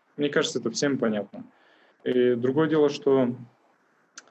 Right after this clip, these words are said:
сама система управления, она слишком централизована.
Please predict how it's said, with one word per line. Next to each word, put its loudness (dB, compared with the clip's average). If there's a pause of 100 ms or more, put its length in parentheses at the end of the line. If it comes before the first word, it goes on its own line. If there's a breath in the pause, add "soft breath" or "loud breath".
(800)
сама 0
система 0
управления, 2
она 0
слишком -2
централизована. 0